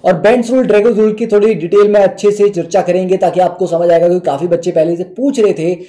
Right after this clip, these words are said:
वीएससीपीआर theory के time पे कि "सर, Bent's rule कब होगा?" तो मैंने कहा था कि hybridization complete करने के बाद ही होगा वो। ठीक है, तो भाई जितने बच्चे एक बार आ चुके हैं, जल्दी से एक बार सबके साथ share कर दो, let's call everyone, सारे सारे पहुंच जाओ, मोहल्ले में हल्ला हो जाना चाहिए।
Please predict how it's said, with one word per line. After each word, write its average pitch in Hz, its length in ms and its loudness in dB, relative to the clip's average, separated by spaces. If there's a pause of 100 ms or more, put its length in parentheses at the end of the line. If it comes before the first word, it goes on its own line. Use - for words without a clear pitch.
(320)
वीएससीपीआर 233 640 0
theory 202 240 -4
के 202 100 0
time 190 200 2
पे 196 80 2
कि 185 80 -2
"सर, 175 260 -6
Bent's 208 320 -6
rule 214 200 -4
कब 175 120 2
होगा?" 175 180 2 (320)
तो 156 80 -10
मैंने 175 160 -2
कहा 190 140 2
था 208 40 2
कि 208 100 0 (100)
hybridization 202 840 0
complete 170 360 -4
करने 170 200 -2
के 180 100 -2
बाद 139 180 -4
ही 139 60 -4
होगा 120 160 -8
वो। 104 240 -12 (300)
ठीक 208 120 2
है, - 80 4 (360)
तो 180 80 -2
भाई 220 100 2
जितने 208 220 0
बच्चे 233 200 2
एक 247 60 4
बार 247 100 4
आ 220 80 4
चुके 226 160 0
हैं, 190 80 2
जल्दी 220 180 2
से 226 80 2
एक 226 80 2
बार 226 180 2
सबके - 380 0
साथ 226 260 0
share 208 260 2
कर 208 120 2
दो, 220 220 4
let's 190 340 -2
call 208 240 4
everyone, 208 520 2
सारे 180 220 -4
सारे 196 180 -4
पहुंच 185 220 -2
जाओ, 196 140 2
मोहल्ले 175 360 0
में 208 100 -2
हल्ला 185 300 -2
हो 165 200 0
जाना 185 200 -2
चाहिए। 196 260 -2